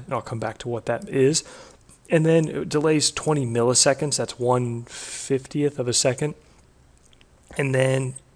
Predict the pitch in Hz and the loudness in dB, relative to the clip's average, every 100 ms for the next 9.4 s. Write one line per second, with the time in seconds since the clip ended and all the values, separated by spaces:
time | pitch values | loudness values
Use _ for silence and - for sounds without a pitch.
0 | - 156 143 - 139 143 131 - - 120 | -2 2 4 2 0 -2 -2 -6 -10 -4
1 | 120 127 127 117 - 117 117 131 120 - | -2 -2 -2 -4 -2 -2 2 0 0 -4
2 | 170 165 165 160 170 165 156 - 165 120 | -6 -4 -4 0 0 0 -2 -2 -2 -2
3 | - - - - 127 135 135 131 131 139 | -8 -20 -20 -10 -4 -2 0 4 4 4
4 | 131 131 123 - - - 131 135 131 123 | 2 2 0 0 -8 -2 -2 -2 -6 -4
5 | 123 123 120 - - 135 127 127 131 - | -4 -4 -6 -2 0 2 2 0 -2 -2
6 | 123 120 120 113 - - 123 127 120 123 | -4 -2 -2 0 -2 -2 -2 -2 -2 -6
7 | - 131 131 117 - 120 131 123 - - | -4 -2 -2 -4 -2 0 0 -2 -20 -18
8 | - 170 - - 156 - - 135 127 - | -6 -4 -2 -2 2 2 2 2 -2 -2
9 | 151 143 117 | -2 0 -2